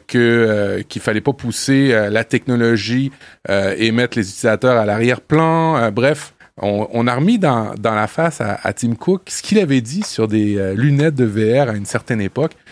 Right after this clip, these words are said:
Et, euh, Tim Cook, très humble, on commence tout de suite par une petite réflexion intéressante qui dit, « Ma pensée évolue toujours. Steve m'a bien appris de ne jamais se marier avec des convictions d'hier. Pour toujours, si on, euh, si on vous présente quelque chose de nouveau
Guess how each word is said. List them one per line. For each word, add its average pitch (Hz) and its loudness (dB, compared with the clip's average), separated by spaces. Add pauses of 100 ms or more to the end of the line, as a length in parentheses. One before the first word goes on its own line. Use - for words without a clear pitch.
(220)
Et, 170 2
euh, 113 2
Tim 139 2
Cook, 202 0 (240)
très 156 0
humble, 127 0 (220)
on 113 -6
commence 117 0
tout 107 -12
de - -12
suite 143 -4
par 107 -4
une 95 -4
petite - -4
réflexion 113 -2
intéressante 135 -2 (300)
qui 117 -2
dit, « 151 0
Ma 151 0
pensée 202 -2
évolue 151 2
toujours. 101 -4
Steve 170 -2
m'a 107 0
bien 147 2
appris 131 -2 (180)
de 104 0
ne 104 2
jamais 165 2
se - -4
marier 110 0
avec 107 -2
des 104 -2
convictions 165 -2
d'hier. 104 -4 (240)
Pour 139 0
toujours, 170 2 (260)
si - -2
on, 113 -2 (320)
euh, 110 2
si - -4
on 170 0
vous 151 -2
présente 170 0
quelque 139 0
chose 143 2
de 113 2
nouveau 120 2